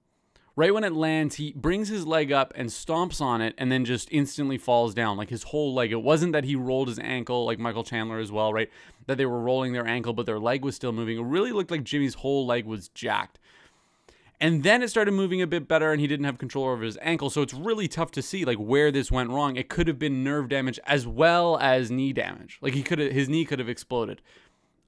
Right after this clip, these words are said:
Either way, Anthony Smith won that fight because he landed that leg kick, right? So it doesn't matter.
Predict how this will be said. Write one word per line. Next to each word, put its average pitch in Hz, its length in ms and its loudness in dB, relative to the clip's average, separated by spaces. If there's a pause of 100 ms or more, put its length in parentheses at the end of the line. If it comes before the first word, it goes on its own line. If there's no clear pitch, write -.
(100)
Either 196 360 4
way, 135 440 -4 (1200)
Anthony 139 320 0
Smith 110 280 -6
won 107 160 -6
that 98 120 -14
fight 131 180 -2
because 117 180 -4
he 123 80 -2
landed 135 500 0
that 107 220 0
leg 110 240 -4
kick, - 240 -20
right? 113 320 -10
So 131 80 -6
it 120 80 -8
doesn't 135 240 0
matter. 113 340 -2